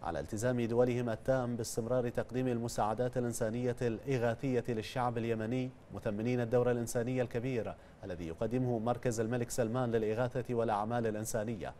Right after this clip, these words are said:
معربين عن شكرهم لما قدمته دول التحالف من شهداء وتضحيات ومساعدات إغاثية وإنسانية سواء بطريقة مباشرة أو غير مباشرة.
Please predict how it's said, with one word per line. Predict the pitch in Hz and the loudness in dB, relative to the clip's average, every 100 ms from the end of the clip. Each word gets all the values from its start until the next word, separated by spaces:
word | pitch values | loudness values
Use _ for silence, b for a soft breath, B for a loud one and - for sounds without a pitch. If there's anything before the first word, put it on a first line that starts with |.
| B B B B B 131 | B B B B B 0
معربين | 127 123 127 | 2 2 2
عن | 120 | 0
شكرهم | 120 151 - 117 110 95 - | 0 -2 0 -2 -2 -6 -6
لما | 120 120 | -2 0
قدمته | 110 110 104 127 127 127 | 0 0 0 0 0 0
دول | 107 123 123 | 2 4 4
التحالف | 117 113 135 120 98 - - - - - - - | 4 -2 2 2 2 -6 -12 -12 -18 -20 -18 -6
من | 113 95 | -4 -4
شهداء | - 123 110 113 120 135 - | -2 0 2 2 2 0 0
وتضحيات | 123 98 85 123 - 120 110 120 127 - | 2 2 0 -2 0 0 2 2 -2 -4
ومساعدات | 120 107 101 - 101 107 127 127 | 0 0 0 -2 0 4 2 2
إغاثية | 123 120 113 - 131 123 135 | 0 2 0 0 0 0 0
وإنسانية | 120 117 110 123 117 110 101 110 B B | 0 -2 0 0 0 0 -2 -2 B B
سواء | - 107 120 113 | -6 0 2 2
بطريقة | 110 110 110 123 117 117 | -2 -2 -2 0 0 0
مباشرة | 113 107 110 - 127 120 123 | -2 2 2 2 0 2 0
أو | 107 104 | 0 2
غير | 120 117 | 2 2
مباشرة. | 110 107 117 - 95 | 0 2 0 0 -12